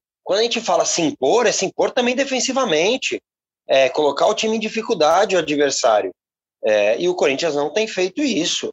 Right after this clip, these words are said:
é, com semanas e semanas de trabalho. Ontem, ontem eu vi a escalação,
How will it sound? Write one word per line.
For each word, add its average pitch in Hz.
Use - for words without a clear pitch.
é, 117
com 165
semanas 147
e -
semanas 220
de -
trabalho. 202
Ontem, 190
ontem 202
eu 180
vi 156
a 156
escalação, 151